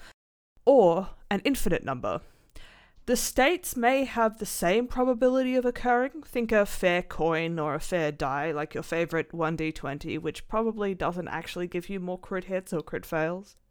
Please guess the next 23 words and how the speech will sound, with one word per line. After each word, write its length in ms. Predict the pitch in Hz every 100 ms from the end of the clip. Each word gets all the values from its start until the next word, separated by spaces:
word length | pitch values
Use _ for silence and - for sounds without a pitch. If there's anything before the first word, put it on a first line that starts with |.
| _ -
Or 260 | 254 277
a 120 | 247 233
different 480 | 311 - 226 -
probabilities 840 | - 196 185 185 175 170 170 170 -
with 140 | - 220
some 320 | - 240 233
outcomes 520 | 190 185 - 190 175
more 200 | 170 165
likely 340 | 156 156 - 147
the, 200 | 147 131 160
than 180 | 139 -
others. 440 | 113 - 58 - _ -
The 100 | 226
probabilistic 1160 | - 240 240 220 226 214 320 - - - - - -
aspect 720 | 123 - - 107 226 - - - _ -
is 180 | 208 202
that 200 | 196 -
which 380 | 175 285 - - 208
outcome 440 | 240 - 233 226
happens 580 | - 214 - 147 165 - -
is 140 | 208
not 340 | 175 196 - 214
deterministic. 920 | 202 - 185 175 160 160 - -